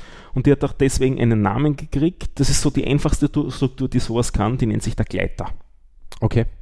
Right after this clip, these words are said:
Speaker 1: Also me-, der Gleiter ist mein, ist mein Logo. Das sind drei nebeneinander, über dem linken eins drüber und dann über dem rechts oben drüber wieder eins.
Speaker 2: Wieder
Speaker 1: Das
Speaker 2: einer.
Speaker 1: ist so ein Gleiter.
Speaker 2: Mhm. Mhm, mhm, mhm.
Speaker 1: Und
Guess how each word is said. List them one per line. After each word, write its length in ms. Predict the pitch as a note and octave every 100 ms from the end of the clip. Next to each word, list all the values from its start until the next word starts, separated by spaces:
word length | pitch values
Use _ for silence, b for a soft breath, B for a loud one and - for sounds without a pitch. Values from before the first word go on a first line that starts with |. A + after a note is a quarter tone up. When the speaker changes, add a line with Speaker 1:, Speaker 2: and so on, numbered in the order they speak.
| - - - -
Speaker 1:
Also 180 | G#2 A#2+ -
me-, 160 | G2+
der 160 | - A2
Gleiter 480 | - G#2+ A2 - B2
ist 220 | - -
mein, 320 | F#2 G2 G2+ F#2+ B B B -
ist 160 | - -
mein 200 | G2+ G2+
Logo. 340 | G2 - G2
Das 240 | G2 F#2+ -
sind 220 | G#2 G2+ B B B -
drei 240 | G2 G#2+
nebeneinander, 760 | G#2+ F3 G3+ F#3+ G3+ G#3 G#3 G3+ - -
über 180 | D3 C3+
dem 180 | C3+ C3
linken 340 | C#3 F#3+ E3
eins 280 | C#3 C3 -
drüber 440 | - C#3 F#3+ G3+ -
und 200 | C3 A#2
dann 200 | C3 C#3+
über 260 | C#3 C3
dem 360 | B2+ B2+ B2+ C#3+
rechts 420 | A2+ G#2+ - -
oben 220 | A#2 A#2
drüber 340 | A2 A2+ A2 G#2
wieder 200 | G2 -
eins. 200 | F2+ F#2+
Speaker 2:
Wieder 140 | F#2+
Speaker 1:
Das 180 | D2+ G2+
Speaker 2:
einer. 80 | F#2+
Speaker 1:
ist 120 | G#2+
so 120 | -
ein 280 | F#2+ G#2 G#2
Gleiter. 400 | G2 A#2+ A2+ G#2+
Speaker 2:
Mhm. 60 | C3+ - - - - - -
Mhm, 320 | G2 G#2 C3 - - -
mhm, 240 | G2+ C3 - -
mhm. 240 | G2 A2+ C3 - - -
Speaker 1:
Und 240 | - A#2